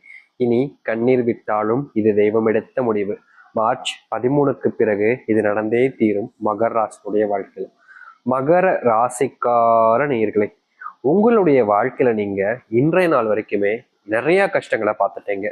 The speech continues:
என்னைக்காவதாவது சந்தோஷத்தை பார்க்க மாட்டோமான்னு அந்த வானத்தையும் பூமியும் பார்க்கறது மாதிரி எதிர்பார்த்துக்கிட்டு இருக்கீங்க.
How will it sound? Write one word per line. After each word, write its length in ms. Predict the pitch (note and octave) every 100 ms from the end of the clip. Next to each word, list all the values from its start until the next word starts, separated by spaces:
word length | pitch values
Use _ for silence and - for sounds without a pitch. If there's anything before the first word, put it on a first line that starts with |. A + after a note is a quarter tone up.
| - _ _ _ _ _ _ -
என்னைக்காவதாவது 1000 | C3+ F3+ F3+ F#3 G3+ G3+ G3 D#3+ C3+ B2 C#3 -
சந்தோஷத்தை 420 | A#2+ D3 D3 C#3 A#2
பார்க்க 320 | A#2 A#2 B2+
மாட்டோமான்னு 500 | A#2+ A#2 A2 G#2+ G#2 A#2 - A2+
அந்த 160 | G#2+ G2+
வானத்தையும் 680 | G#2 A#2+ B2+ A2 G2+ G#2 G#2 A2
பூமியும் 420 | A#2 B2 B2 B2 G#2
பார்க்கறது 320 | - G2+ G2
மாதிரி 180 | F#2+ G2 - _ - _
எதிர்பார்த்துக்கிட்டு 680 | B2 E3 D#3+ A#2 A2 - -
இருக்கீங்க. 300 | G#2 G2